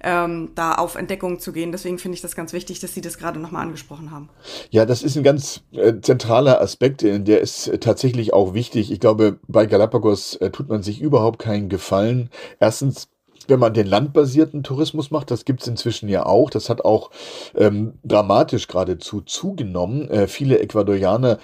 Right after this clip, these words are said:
Speaker 2: die natürlich auch, ähm, sich diese, diese vielen, ähm, also teuren, äh, Luxusreisen häufig gar nicht leisten können, äh, denen will man das natürlich auch ermöglichen.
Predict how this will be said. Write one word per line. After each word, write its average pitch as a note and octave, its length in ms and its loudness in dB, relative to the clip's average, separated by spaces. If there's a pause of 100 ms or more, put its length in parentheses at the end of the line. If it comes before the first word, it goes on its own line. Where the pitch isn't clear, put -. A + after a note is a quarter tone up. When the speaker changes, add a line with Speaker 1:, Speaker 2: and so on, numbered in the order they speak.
(260)
Speaker 2:
die A#2 80 -4
natürlich A2+ 600 -2
auch, G2+ 440 2
ähm, G2+ 320 -2
sich G#2 220 -6
diese, G2 340 -2
diese F#2+ 520 -4
vielen, G2+ 520 -2
ähm, F2 380 -2
also E2+ 220 -4
teuren, G2+ 720 2 (360)
äh, F2+ 80 0
Luxusreisen G#2+ 1000 0
häufig G2+ 340 -2
gar F#2+ 160 0
nicht F2 220 -10
leisten F#2+ 580 -6
können, A#2+ 420 0
äh, G2+ 240 2
denen A2 240 0
will A2+ 100 0
man A2 180 0
das G2+ 140 -2
natürlich G2+ 420 -4
auch F#2 220 4
ermöglichen. C3 800 -2